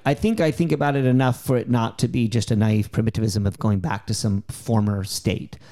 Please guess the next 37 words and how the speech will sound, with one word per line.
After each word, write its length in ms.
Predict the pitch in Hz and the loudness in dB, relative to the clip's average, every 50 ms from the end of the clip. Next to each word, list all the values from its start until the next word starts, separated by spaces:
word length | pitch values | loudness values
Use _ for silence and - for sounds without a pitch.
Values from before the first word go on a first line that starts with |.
| - - - - - - - - - - | -20 -20 -20 -20 -20 -20 -20 -20 -12 -2
I 100 | - 123 | 0 0
don't 340 | 127 101 156 170 196 - - | 2 2 2 2 0 0 -2
believe 280 | 131 139 139 156 156 117 | -2 0 2 2 2 2
that. 200 | 107 98 95 110 | 2 0 0 2
I 40 | 104 | 2
don't 140 | 113 131 - | 2 2 2
believe 160 | 139 139 123 | 2 2 2
we 80 | 117 113 | 2 2
can 80 | 123 | 2
ever 140 | 123 113 104 | 2 2 0
go 120 | 98 101 | 0 -2
back. 380 | 92 - 104 92 - - - - - - - | -2 -2 -4 -6 -8 -10 -18 -20 -20 -20 -6
But 160 | - 120 131 | -2 0 2
I 60 | 131 131 | 2 2
do 220 | 120 110 170 180 | 2 4 2 2
think 280 | 170 - 151 135 123 - - | 4 2 2 2 0 -2 -4
we 180 | - - 123 120 | -2 -2 -2 0
can 480 | - - 123 123 117 113 110 113 - - - | 0 2 2 4 6 6 4 4 2 -2 -2
use 400 | 120 113 117 127 131 135 120 - | 0 2 4 6 4 4 4 2
the 60 | 135 | 0
guiding 360 | 110 131 120 120 120 117 110 | 0 0 0 2 2 2 4
light 220 | 110 110 107 107 101 | 4 4 4 2 2
of 160 | 101 90 - | 0 -2 -4
tr-, 100 | - - - - - | -10 -12 -14 -12 -4
something 340 | - 127 117 - 113 101 92 | -2 -2 0 2 0 0 2
beautiful 520 | 107 113 110 101 98 - - 98 95 110 | 2 2 2 2 2 0 0 0 0 0
to 160 | - - - | -2 -4 -2
potentially 640 | - 117 - - - 135 135 127 - 123 113 113 104 | -2 -2 -2 0 0 0 0 0 -2 -2 -2 -2 -2
shift 380 | 98 - - 131 110 101 - - | -2 -2 -2 -2 -2 -2 -2 -2
and 120 | 107 104 | -2 -2
change 280 | - - 98 98 101 - | 0 0 0 0 0 0
things. 200 | - - - - | -2 -2 0 0
What 100 | 208 120 | 0 0
if 100 | - - | -2 -2
politics 500 | - 139 143 151 143 - - - - - | -2 0 0 0 0 0 -4 -4 -2 -4
was 100 | 110 104 95 | -4 -4 -2
beautiful? 520 | 113 104 107 113 113 - - 113 117 - | -2 -2 -2 -2 -2 -4 -6 -8 -8 -10